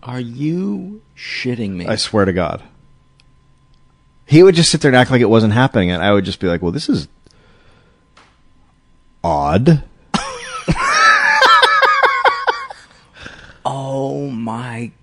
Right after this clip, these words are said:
Speaker 1: God.
Speaker 2: So, uh, you know, what you take away from that is that, oh, no one is protecting me at all.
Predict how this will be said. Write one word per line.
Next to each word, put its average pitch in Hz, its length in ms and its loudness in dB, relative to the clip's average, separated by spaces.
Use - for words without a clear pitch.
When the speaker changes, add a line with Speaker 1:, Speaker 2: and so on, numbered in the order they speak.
Speaker 1:
God. 151 840 -6
Speaker 2:
So, 127 580 8
uh, 113 240 2
you 123 120 6
know, 113 140 6
what 104 240 6
you 107 100 0
take 101 220 2
away 98 140 4
from 87 160 -2
that 104 180 2
is 80 120 0
that, 82 120 -6
oh, 87 220 0
no 87 240 -2
one 82 140 -4
is 78 100 -8
protecting 78 500 -8
me 69 140 -6
at 69 80 -6
all. 69 340 -6